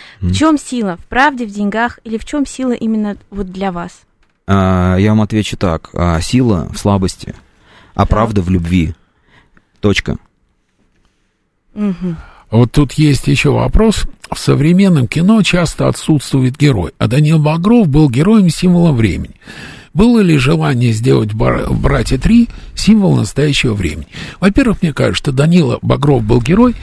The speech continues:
Speaker 3: которого должны были убить в первом же фильме. Он мерзавец и убийца, который вершит суд Линча. Это, да, герой, но один из самых отвратительных примеров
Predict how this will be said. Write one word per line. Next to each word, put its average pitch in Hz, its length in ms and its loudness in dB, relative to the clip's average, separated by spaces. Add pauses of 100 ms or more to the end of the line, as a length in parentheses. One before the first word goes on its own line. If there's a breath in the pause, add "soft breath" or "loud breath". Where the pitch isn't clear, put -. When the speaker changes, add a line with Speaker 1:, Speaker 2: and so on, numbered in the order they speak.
(180 loud breath)
Speaker 3:
которого 151 320 2
должны 139 300 2
были 180 260 4
убить 120 420 2
в - 80 -14
первом 143 380 2
же 98 160 -4
фильме. 69 360 -12 (400 loud breath)
Он 180 320 2
мерзавец 170 880 2
и 185 80 4
убийца, 131 760 2 (400 loud breath)
который 170 320 2
вершит 151 540 2 (180 soft breath)
суд - 580 0
Линча. 151 640 2 (640 loud breath)
Это, 160 240 0
да, 120 500 -2
герой, 185 460 2
но 165 260 0
один 139 360 2
из 131 80 0
самых 190 400 0
отвратительных 143 840 -2
примеров 165 460 2